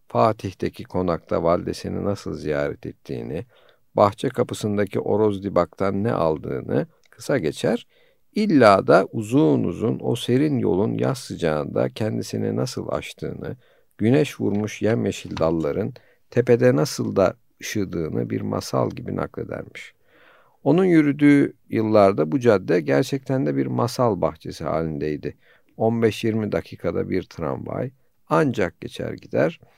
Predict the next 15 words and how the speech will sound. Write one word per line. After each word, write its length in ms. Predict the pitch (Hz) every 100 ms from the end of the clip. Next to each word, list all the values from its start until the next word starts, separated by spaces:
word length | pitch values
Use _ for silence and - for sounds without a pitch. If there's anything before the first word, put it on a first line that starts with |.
| _ - 135
Belki 340 | 160 151 147
saatte 540 | - 139 135 - 160
bir 220 | 120 101 127
de 240 | 160 135
bu 60 | 131
sahnede 540 | 139 120 131 127 143
bir 80 | 135
otomobil 580 | 123 123 123 120 123 98
gözükürdü. 680 | 76 76 - - - - - _ _ _ _ -
Lastik 540 | 113 117 - 175 -
pompa 380 | - 127 117 113
kornasıyla 840 | - 101 101 92 - 113 98 90 90
van 300 | 107 104 107
van 160 | 113
ederek 540 | 92 - 82 - -